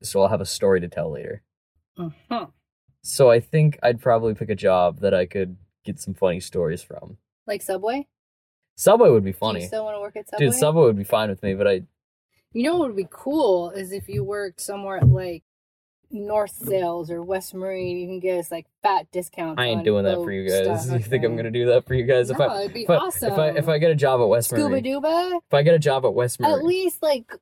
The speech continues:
Speaker 2: clean the undercarriage
Speaker 1: If I
Speaker 2: of boats <laughs> so that we can get the discount, the barnacle discount.
Speaker 1: Dude, if I, if I'm getting a job at West Marine, I'm paying you guys extra, ten percent extra.
Speaker 2: You're paying us ten percent extra for what?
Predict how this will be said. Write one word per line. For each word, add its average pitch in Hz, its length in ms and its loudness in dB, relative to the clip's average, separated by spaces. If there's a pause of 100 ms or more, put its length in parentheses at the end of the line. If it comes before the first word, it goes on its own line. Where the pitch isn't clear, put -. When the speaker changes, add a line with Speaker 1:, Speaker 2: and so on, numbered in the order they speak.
Speaker 2:
clean 294 500 0
the 220 340 2 (420)
undercarriage 269 680 0
Speaker 1:
If 165 60 6
I - 40 6
Speaker 2:
of - 160 -8
boats 254 400 2
<laughs> - 20 -6
so 311 120 4 (120)
that 311 380 2
we 330 100 0
can 330 260 2
get 294 260 0
the 277 100 -2
discount, 240 680 -4 (400)
the 262 80 0
barnacle 285 600 2
discount. - 600 0
Speaker 1:
Dude, 135 240 4 (320)
if 143 160 2
I, 139 140 6
if 135 200 2
I'm 139 200 0
getting 135 240 0
a 113 80 -2
job 104 280 2
at 98 60 -2
West 107 260 -2
Marine, 101 200 -6
I'm 98 140 -4
paying 107 220 2
you 104 80 -6
guys 98 300 0
extra, 98 420 -2
ten 104 220 -2
percent 98 340 -6
extra. - 380 -6 (880)
Speaker 2:
You're 208 140 -4
paying 294 360 -4
us 202 120 -6
ten 254 200 -6
percent 226 320 -6
extra 214 260 -6
for 175 180 -6
what? 214 580 -2